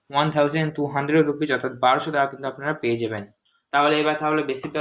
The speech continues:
অতিরিক্ত পেমেন্ট কারা কারা পাবে, যেমন তো আপনারা ভিডিওর প্রথমে শুনলেন, বেশি বা অতিরিক্ত পেমেন্ট দেওয়া হবে।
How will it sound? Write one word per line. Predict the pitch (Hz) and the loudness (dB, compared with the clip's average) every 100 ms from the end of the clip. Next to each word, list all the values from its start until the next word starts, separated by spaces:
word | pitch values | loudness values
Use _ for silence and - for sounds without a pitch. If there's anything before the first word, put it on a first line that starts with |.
| 147 | -2
অতিরিক্ত | 151 147 147 | -4 -6 -2
পেমেন্ট | 147 147 | -2 0
কারা | 147 147 | 0 2
কারা | 147 | 2
পাবে, | 143 147 | 2 2
যেমন | 127 123 | 0 -2
তো | 139 | -4
আপনারা | 139 139 | -2 -6
ভিডিওর | 127 143 135 | -4 -2 -2
প্রথমে | 135 139 139 | -2 -6 -10
শুনলেন, | 147 147 156 | -6 -6 -4
বেশি | 135 131 | -4 -2
বা | 139 | -2
অতিরিক্ত | 135 135 135 | 0 -2 0
পেমেন্ট | 143 156 | 0 2
দেওয়া | 143 | 2
হবে। | 113 | 2